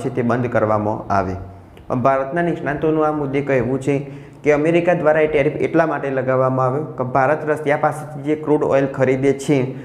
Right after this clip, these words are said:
તેનો જે વ્યવહાર કરવામાં આવે એ કરન્સી ડોલરમાં વેપાર થતો નથી. ભારત અને રશિયા વચ્ચેથી આ જે ક્રૂડ ઓઇલની ખરીદી થાય છે તેનો વેપાર કાં તો રશિયન કરન્સીમાં અથવા તો ચાઇનીઝ કરન્સીમાં કરવામાં આવે છે,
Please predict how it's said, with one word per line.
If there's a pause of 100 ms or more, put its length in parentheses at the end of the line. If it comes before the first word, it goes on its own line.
(420)
તેનો
જે
વ્યવહાર
કરવામાં
આવે
એ (180)
કરન્સી
ડોલરમાં
વેપાર
થતો (400)
નથી. (720)
ભારત
અને
રશિયા
વચ્ચેથી
આ
જે
ક્રૂડ
ઓઇલની
ખરીદી
થાય
છે (380)
તેનો
વેપાર
કાં
તો
રશિયન
કરન્સીમાં (300)
અથવા
તો (160)
ચાઇનીઝ
કરન્સીમાં
કરવામાં
આવે (240)
છે,